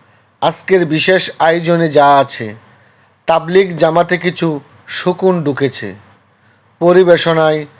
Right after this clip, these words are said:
মোহাম্মদ আসাদুল্লাহ ফকির। চলুন কথা না বাড়িয়ে শুরু করি। তাবলিগ জামাত একটি নিরপেক্ষ, রাজনৈতিক মুক্ত, আত্মশুদ্ধিমূলক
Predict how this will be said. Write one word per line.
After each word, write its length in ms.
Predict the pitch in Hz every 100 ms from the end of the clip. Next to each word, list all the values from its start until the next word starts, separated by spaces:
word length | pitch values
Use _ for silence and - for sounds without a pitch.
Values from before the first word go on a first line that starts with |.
| _ _ _ _ 139
মোহাম্মদ 600 | 151 151 156 156 143 135 - _ _ _ _ _ _ 139
আসাদুল্লাহ 580 | 151 170 160 160 147
ফকির। 400 | 131 127 - 101 98 - _ _ _ _ _ _ -
চলুন 500 | 165 165 165 160 156
কথা 280 | 151 143 151
না 140 | 147
বাড়িয়ে 300 | 147 143 147
শুরু 300 | 127 131 123
করি। 280 | 113 107 98 101 _ _ _ _ _ _ _ _ _ _ _ - - _ -
তাবলিগ 420 | 151 151 180 165
জামাত 360 | 156 139 127 113 _ _ _ _ _ _ -
একটি 420 | 160 160 - 180
নিরপেক্ষ, 680 | 165 180 180 180 165 - 165 156 135 _ -
রাজনৈতিক 720 | 127 156 156 156 190 175 190 -
মুক্ত, 560 | 170 175 165 - 156 131 - _ _ _ _
আত্মশুদ্ধিমূলক 1300 | 151 160 - 202 - 165 147 143 180 175 175 170 -